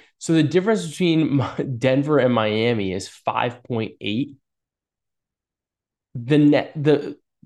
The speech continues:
to go down the line here, that five point eight would take you all the way underneath, basically, Atlanta, and it puts you, like, right around Atlanta, Sacramento for, like, tenth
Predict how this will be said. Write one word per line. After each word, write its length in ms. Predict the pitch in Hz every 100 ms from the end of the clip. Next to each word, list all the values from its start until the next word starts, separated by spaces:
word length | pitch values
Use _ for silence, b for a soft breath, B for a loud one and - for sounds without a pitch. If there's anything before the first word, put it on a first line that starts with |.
| -
to 100 | 156
go 300 | 139 160 185
down 420 | 135 127 143 143
the 80 | 120
line 400 | 110 120 147 123
here, 420 | 110 87 92 101
that 160 | 123 123
five 360 | - 139 131 -
point 240 | 135 110
eight 360 | 117 107 95 - _ _ _ _
would 160 | 139 139
take 260 | 156 147 147
you 140 | 151
all 240 | - 139
the 100 | 147
way 360 | 139 135 127 123
underneath, 800 | - 127 123 117 113 120 117 -
basically, 840 | 117 113 107 110 - 107 104 98 98 _ _ _ _ _
Atlanta, 880 | 113 98 104 104 110 107 90 92 - _ -
and 260 | 113 107
it 140 | - 113
puts 240 | 127 117
you, 100 | 120
like, 140 | 113
right 180 | 104 117
around 420 | 117 107 104 98
Atlanta, 420 | 107 104 113 107 104
Sacramento 920 | - 98 - 101 98 98 85 87 - _ _ _ _ _ _ _ _ _ _ 143 120
for, 420 | - 131 117 107
like, 240 | 110 104 -
tenth 460 | - 139 123 -